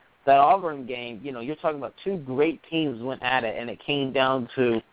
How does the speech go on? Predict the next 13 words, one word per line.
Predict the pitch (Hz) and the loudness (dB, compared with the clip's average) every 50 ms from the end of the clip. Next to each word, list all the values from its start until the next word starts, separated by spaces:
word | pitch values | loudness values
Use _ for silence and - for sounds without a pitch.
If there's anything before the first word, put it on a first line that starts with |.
| _ _ _ _ _ _ _ | _ _ _ _ _ _ _
I | - 139 | -8 -2
think, | - 160 160 147 143 | 2 4 6 8 8
one | 156 151 | 8 8
of | 147 143 | 8 8
the | 147 | 6
most | 147 139 - - | 4 4 4 2
amazing | 143 135 139 147 160 160 143 143 131 - - | 2 4 6 6 6 6 6 4 0 0 2
finishes, | 156 147 147 139 - - 143 131 123 | 2 2 2 2 2 2 2 2 2
if | 127 123 | 0 0
not | 123 143 139 - | 2 2 2 2
the | 147 143 | 2 -2
most | 139 127 - 131 | -2 -2 -2 -4
amazing | 135 135 139 139 135 135 127 | -2 0 0 -2 -2 -4 -8